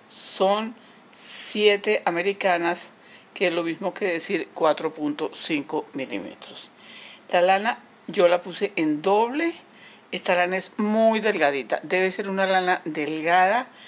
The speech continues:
porque la puntada luce cuando es una, una lana delgada, entonces la puse en doble. Es una lana número uno y la puse en doble.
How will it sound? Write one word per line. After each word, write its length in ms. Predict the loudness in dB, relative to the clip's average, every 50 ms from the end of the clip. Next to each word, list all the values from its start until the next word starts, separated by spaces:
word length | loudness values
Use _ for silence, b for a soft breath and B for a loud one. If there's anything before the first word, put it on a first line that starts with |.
| B B B B B B B -20 -12
porque 800 | -6 -6 -6 -6 -6 -8 -6 -4 -2 -2 -2 -2 -2 -2 -4 -4
la 140 | -4 -4 -6
puntada 400 | -6 -8 -4 2 4 4 4 4
luce 400 | 4 2 0 0 -2 -4 -4 -6
cuando 320 | -4 -2 -2 -2 -2 -2 -4
es 100 | -4 -4
una, 180 | -4 -4 -4 -6 -8 -20 -20 B B B B B B B B B B -10 -4
una 220 | 0 2 4 4
lana 220 | 4 4 2 2 0
delgada, 420 | 0 0 2 2 2 2 2 0
entonces 240 | -2 0 0 2 2
la 100 | 0 -2
puse 240 | -2 -6 -6 -4 -2
en 80 | 4
doble. 320 | 6 6 6 6 6 2 0
Es 140 | 0 0
una 160 | 0 0 2 2
lana 260 | 2 2 2 2 0
número 380 | 0 0 0 2 4 4 4
uno 440 | 4 2 0 -2 -2 -2 -4 -4 -6 -8 -8
y 100 | -6 -2
la 180 | 0 -2 -2
puse 320 | -2 -10 -10 -8 -8 -8 -6 -6
en 180 | -6 -6 -4 -2
doble. 360 | -2 -2 -2 -4 -8 -14